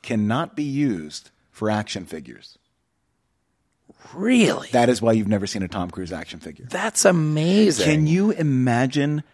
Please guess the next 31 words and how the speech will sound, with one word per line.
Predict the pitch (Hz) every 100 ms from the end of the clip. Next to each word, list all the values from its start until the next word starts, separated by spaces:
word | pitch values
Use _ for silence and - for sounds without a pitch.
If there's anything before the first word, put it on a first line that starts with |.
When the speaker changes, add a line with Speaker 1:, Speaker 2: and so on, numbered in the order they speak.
| _
Speaker 1:
how | - 127 135
much | 151 139 -
merchandising | 123 120 - 113 107 107 107 104 101 110
money | 101 95 95 90
is | 82
being | 98 92 90
left | 92 -
on | 98
the |
table? | 90 92 87 - - -
It | 135
has | - 151 190
to | -
be | 185
something | 170 151 131 123
Scientology | - 104 92 90 82 78 82
related. | 80 76 78
I | 87
was | -
thinking | 117 123
about | 135 131
this, | 151 160 - - - _ 127
and | 127 123 117 - _ _ 120
'cause | 156 120
they're | 135
specifically | 123 147 - 214 160 143
saying | 147 131 110
you | 107
can't | - 120 104 87
do | 101
this. | 71 - -